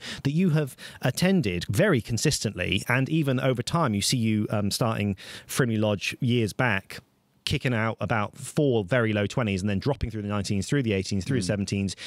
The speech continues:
Speaker 1: You eventually run a sixteen oh five or sixteen oh six, I forget the exact time, at Frimley Lodge.
Speaker 2: Sixteen oh eight.
Speaker 1: Sixteen oh eight.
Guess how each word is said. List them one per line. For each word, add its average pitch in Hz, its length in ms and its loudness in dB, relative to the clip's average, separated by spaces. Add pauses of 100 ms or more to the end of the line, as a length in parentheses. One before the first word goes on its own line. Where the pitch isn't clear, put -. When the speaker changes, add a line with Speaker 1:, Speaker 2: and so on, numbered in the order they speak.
(140)
Speaker 1:
You 123 60 0
eventually 139 300 0
run 120 140 2
a 107 60 0
sixteen - 400 0
oh 123 80 0
five 135 260 0
or 110 60 2
sixteen 131 340 -2
oh 123 80 0
six, - 380 -2
I 107 60 -4
forget 110 200 -4
the 110 80 -2
exact 110 320 -2
time, 107 300 0 (200)
at 107 120 -4
Frimley 113 200 0
Lodge. 107 300 0 (560)
Speaker 2:
Sixteen - 380 -6
oh 78 180 -4
eight. - 160 -10
Speaker 1:
Sixteen 117 340 -2
oh 104 140 0
eight. 90 160 -2